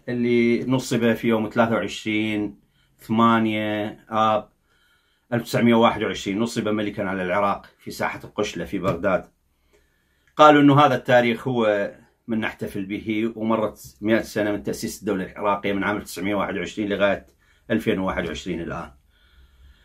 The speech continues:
الحقيقة، يعني، الكثير من، من، من المحسوبين على الإعلام وبين هلالين، من يدعون الثقافة، من يدعون الكتابة والعلم،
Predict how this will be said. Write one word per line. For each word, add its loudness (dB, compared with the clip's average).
الحقيقة، 4
يعني، 0
الكثير 6
من، 8
من، 2
من 2
المحسوبين 0
على 0
الإعلام 0
وبين 0
هلالين، 0
من 0
يدعون -2
الثقافة، 0
من -6
يدعون -2
الكتابة 0
والعلم، -8